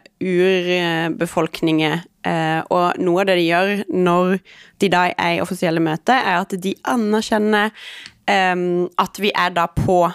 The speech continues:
indigenous land, og så sier de liksom hvilket indigenous land du er på, på gitte tidspunkt da, når du møter offentlige myndigheter. Det synes jeg var litt... Ikke at det hjel-, sånn, det hjelper jo ikke urbefolkningen på noen som helst måte på hva de har vært utsatt for, men det er jo en liten sånn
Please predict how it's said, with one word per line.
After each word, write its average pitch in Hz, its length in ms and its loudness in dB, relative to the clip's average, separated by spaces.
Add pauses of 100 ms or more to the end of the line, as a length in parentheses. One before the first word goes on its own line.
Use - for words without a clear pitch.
(180)
indigenous 180 600 0
land, 175 580 2
og 190 120 0
så 180 160 0
sier 180 240 0
de 170 100 0
liksom 165 500 0 (600)
hvilket 180 460 -2
indigenous 165 560 0
land 160 280 2
du 170 60 4
er 160 140 2
på, 160 240 0
på - 300 0
gitte 165 260 -2
tidspunkt 180 420 -2
da, 165 100 2
når 160 180 0
du 160 100 2
møter 160 320 -2
offentlige 170 320 -2
myndigheter. 175 480 0
Det 254 160 2
synes 294 160 4
jeg 180 160 2
var 165 80 0
litt... 160 300 -8 (260)
Ikke - 220 2
at 311 100 -10
det 403 80 6
hjel-, 220 240 -2
sånn, 220 160 0
det 214 80 2
hjelper 208 380 2
jo 220 80 2
ikke 196 260 0
urbefolkningen 208 640 0
på 185 80 2
noen 165 160 2
som 175 140 -2
helst 170 180 -2
måte 165 320 0
på 175 160 0
hva 165 160 4
de 160 100 0
har 170 140 2
vært 160 240 0
utsatt 226 240 -2
for, 165 160 0
men 180 160 0
det 180 80 4
er 196 80 4
jo 220 60 2
en 196 80 2
liten 180 180 0
sånn 170 240 2